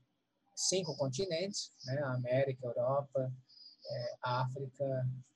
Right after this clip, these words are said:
e Ásia, um cadinho da Ásia, e, é, um pouquinho, um pouquinho, bem pouquinho,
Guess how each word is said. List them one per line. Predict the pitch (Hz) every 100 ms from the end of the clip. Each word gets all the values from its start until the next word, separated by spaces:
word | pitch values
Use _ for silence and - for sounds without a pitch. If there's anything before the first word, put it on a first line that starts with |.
| _ - - -
e | 120
Ásia, | 120 127 139 151 156 165
um | 170 - _ _ -
cadinho | 131 135 131
da | 120 127 143
Ásia, | 165 170 180 - - _ - - _ _ _ _ - - - 143
e, | 135 135 131 131 127 123 123 - _ _ _ _ -
é, | 127 123 123 120 120 117 117 117 117 117 - - _ _
um | 143
pouquinho, | 131 175 - 190 196 180 147
um |
pouquinho, | 139 214 - 233
bem | 233 370
pouquinho, | - - 226 220 226 220